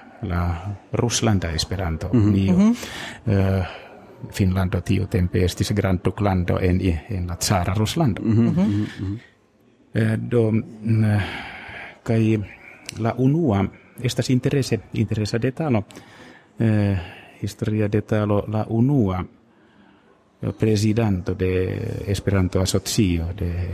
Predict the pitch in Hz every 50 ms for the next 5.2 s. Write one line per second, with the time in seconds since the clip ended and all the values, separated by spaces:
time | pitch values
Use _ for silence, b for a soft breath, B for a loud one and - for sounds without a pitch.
0 | - - 90 87 - 92 90 90 95 104 101 95 92 92 90 85 90 90 - -
1 | - - 95 92 - - - - - 95 95 95 92 92 92 92 92 85 82 B
2 | B B B B B - - - - 107 95 90 90 87 87 90 92 113 110 98
3 | 104 98 95 92 92 92 90 - - - - - - - - - - - - 110
4 | 104 101 101 92 98 92 87 - - - - - 113 123 120 101 90 85 82 85
5 | 87 73 -